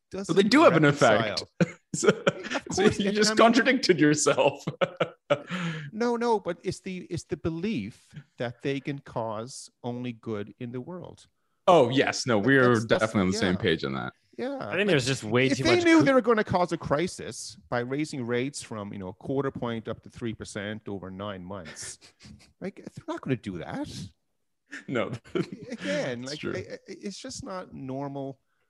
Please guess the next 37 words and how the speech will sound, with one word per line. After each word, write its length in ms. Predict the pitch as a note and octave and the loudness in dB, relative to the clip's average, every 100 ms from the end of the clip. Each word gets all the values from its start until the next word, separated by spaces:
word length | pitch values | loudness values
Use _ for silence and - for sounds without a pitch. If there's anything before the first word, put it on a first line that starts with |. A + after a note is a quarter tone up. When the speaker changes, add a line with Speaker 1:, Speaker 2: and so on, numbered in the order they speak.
| _ _ _ _ - | _ _ _ _ -10
Speaker 1:
behavior 880 | C3 C3 A#2 A2+ A2+ G#2 F2+ F2 G#2+ A#2+ | -10 -8 -8 -8 -10 -12 -14 -14 -18 -18
by, 380 | - F#2 F#2+ G2 F#2+ - - | -14 -12 -12 -12 -14 -18 -16
y-, 100 | B2 A#2+ D#3 | -14 -12 -12
again, 260 | C3 E3 D3+ | -8 -8 -8
and 80 | C#3+ | -10
these 180 | F#3 | -12
people, 300 | - F3+ F3 - _ _ _ - | -12 -10 -12 -14 _ _ _ -16
they 140 | - F3+ | -10 -10
can 160 | F#3+ | -8
make 240 | C#3 C3+ - | -6 -6 -6
life 280 | G#2+ B2 - | -8 -8 -10
miserable 540 | G2+ A2 G2+ E2+ E2 - | -10 -8 -12 -14 -18 -18
for 220 | E2+ E2+ | -16 -16
a 140 | D#2+ | -16
lot 400 | F2 F#2 G2+ G#2+ | -14 -10 -8 -8
of 120 | G#2+ | -10
people 320 | _ G#2 - A2 | _ -16 -14 -16
in 60 | |
the 80 | G#2 | -12
world, 260 | G#2 A#2 - | -12 -10 -10
and 80 | |
they're 80 | C3+ | -8
not 180 | D#3 D#3+ | -8 -8
trying 340 | - G#2 A2 A#2+ | -8 -8 -8 -10
to. 260 | D3 F3+ - _ _ - A#2 | -12 -12 -18 _ _ -18 -12
Again, 240 | A#2+ A#2+ | -10 -8
they're 100 | G#2+ | -8
trying 200 | G#2 B2 | -10 -10
to 60 | A#2 | -8
do 140 | A2+ | -8
good 180 | G2 G2+ | -8 -12
things 320 | - F2 G2+ | -12 -16 -14
here, 240 | - A#2 D3 _ _ _ _ _ G#2+ | -10 -10 -10 _ _ _ _ _ -14
but 220 | F#2+ F2+ - | -12 -12 -8
I, 120 | B2+ B2+ | -8 -6
I'm 260 | C3+ D3+ | -6 -6
just 300 | B2 A2+ - | -8 -8 -10